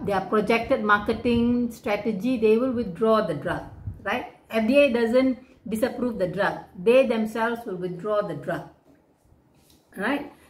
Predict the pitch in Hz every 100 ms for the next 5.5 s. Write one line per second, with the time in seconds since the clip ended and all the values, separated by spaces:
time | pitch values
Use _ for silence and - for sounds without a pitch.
0 | - 214 208 247 285 285 254 - 226 214
1 | 240 247 247 - 247 240 - 233 233 220
2 | 202 196 196 196 196 185 196 214 190 185
3 | 190 190 190 180 180 185 190 196 190 190
4 | 180 185 185 170 165 180 220 - 165 180
5 | 180 170 160 165 -